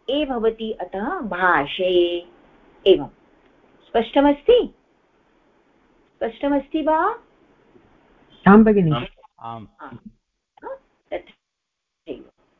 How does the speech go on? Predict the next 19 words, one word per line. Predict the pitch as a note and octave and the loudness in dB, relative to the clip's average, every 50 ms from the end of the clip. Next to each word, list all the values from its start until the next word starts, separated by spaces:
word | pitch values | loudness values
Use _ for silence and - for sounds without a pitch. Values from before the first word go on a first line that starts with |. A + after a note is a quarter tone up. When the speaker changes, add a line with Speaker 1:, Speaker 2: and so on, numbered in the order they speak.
| _ _ - | _ _ -14
Speaker 1:
अतः | G3+ G#3 B3 B3+ D4 E4 | -10 -8 -4 0 0 0
तत्र | E4 E4+ - - F4+ F#4 E4 A#3+ A#3+ D#4+ - _ _ _ _ _ _ _ _ _ _ _ _ _ _ _ _ _ _ _ _ _ _ _ _ _ _ _ | 0 0 -2 -2 0 0 0 0 -2 -6 -12 _ _ _ _ _ _ _ _ _ _ _ _ _ _ _ _ _ _ _ _ _ _ _ _ _ _ _
सर्वेषां | C4 A#3 A3+ A3+ B3 C#4 D4+ C#4+ - E4 E4+ E4+ E4 | 0 0 0 0 -2 -2 -4 -6 -8 -8 -8 -6 -4
धातूनां | D4+ B3 A#3 - B3 A#3+ B3 A#3+ A#3 | -6 -6 -6 -8 -8 -8 -6 -8 -6
कृते | A#3+ A3 G#3 A3 G#3+ G#3+ | -6 -6 -2 -2 -2 -2
तत्र, | A3 G#3 G#3 A#3 A3+ A#3 A#3 A#3 A3 A3+ - _ _ _ _ _ - | -2 -4 -2 0 0 2 2 0 -2 -6 -12 _ _ _ _ _ -2
अ, | G3 G3 F#3+ F#3 F#3 F3 - - - - - _ _ _ _ _ _ _ _ - | 0 2 2 4 2 0 -2 -4 -14 -18 -18 _ _ _ _ _ _ _ _ -12
भ्वादिगणतः | G3 G3+ G#3+ A3 A3+ A#3+ - E4 C#4+ D#4 D4 D4 D4+ D4 - D4+ D4 D4+ | -6 -4 0 2 2 2 2 2 4 4 4 2 0 -4 -4 -2 -2 -2
धातु, | C4 A#3+ G3 F3+ - - D#3 C#3+ - - | -2 -4 -6 -8 -10 -12 -14 -14 -12 -14
अतः | - - A3 A3+ B3 | -12 -10 -8 -8 -6
तत्र | A#3 B3+ A#3+ - C4 C#4 E4+ - - _ - | -6 -6 -6 -4 0 0 0 0 -2 _ 0
अ | B3 C4 C#4 C4+ - | 2 2 2 0 -2
इति | B3+ G#3+ - C#4 | -8 -10 -4 -2
आगच्छति | B3+ G3+ E3+ D3+ D#3 D3+ - - F3+ - - E3+ E3+ | -2 -2 -2 -4 -6 -10 -10 -10 -14 -12 -10 -8 -8
विकरणरूपेण, | F3 E3+ - G3 F3+ F3 F3 E3+ E3 E3 D#3 D3+ - D#3 D#3 D#3+ F3 B3 A4 A#4 - - - _ _ _ - - F#3 | -8 -8 -6 -6 -6 -4 -6 -6 -6 -6 -8 -8 -8 -8 -4 0 2 2 0 0 -4 -12 -20 _ _ _ -14 -14 -4
अतः | - - A#3 C#4+ G#4 A4 - - - | -2 -2 0 2 0 -2 -2 -2 0
एवं | F#3+ F#3 F#3 G3+ A#3 F4 G4 | 0 2 2 2 0 -2 -2
रूपं | D4+ A3+ F3+ E3+ - F#3 G#3+ D#4+ G#4+ A#4 - _ _ _ _ _ _ _ _ - _ _ - C#4 | -2 -4 -4 -2 -2 -4 -4 -4 -4 -6 -10 _ _ _ _ _ _ _ _ -20 _ _ 0 4
भवति | D#4+ F#4 - A#3 G3+ F#3+ - F#3+ F#3+ F#3 F3+ F3+ F3+ F3+ F3+ F#3 F#3 | 6 6 6 4 2 0 -2 -6 -8 -6 -8 -10 -12 -14 -14 -16 -20